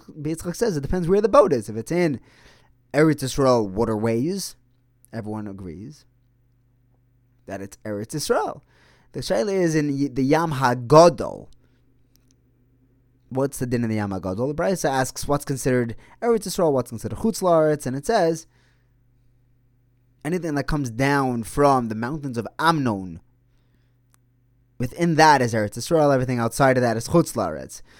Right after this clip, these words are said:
All the islands over there in the way, off the coast of Eretz Yisrael, you draw a line from the mountains of Amnon until Nachal Mitzrayim,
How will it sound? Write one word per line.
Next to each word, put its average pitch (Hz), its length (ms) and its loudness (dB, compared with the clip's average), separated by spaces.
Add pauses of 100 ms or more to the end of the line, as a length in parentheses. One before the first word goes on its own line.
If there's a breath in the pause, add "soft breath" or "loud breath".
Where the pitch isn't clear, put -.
(300 soft breath)
All 117 160 2
the 131 60 4
islands 151 520 4
over 123 160 4
there 117 200 2
in 120 180 -2
the 131 60 0
way, 156 480 6 (1300)
off 117 180 -4
the 120 120 -8
coast 233 260 4
of 190 80 0
Eretz 147 220 0
Yisrael, 131 400 -2 (420 soft breath)
you 123 80 -6
draw 147 260 6
a - 20 4
line 147 580 2
from 160 480 8
the 127 40 -2
mountains 117 360 -2
of 92 160 -6
Amnon 104 320 -6
until 120 340 -4
Nachal 117 680 -2
Mitzrayim, 101 880 -8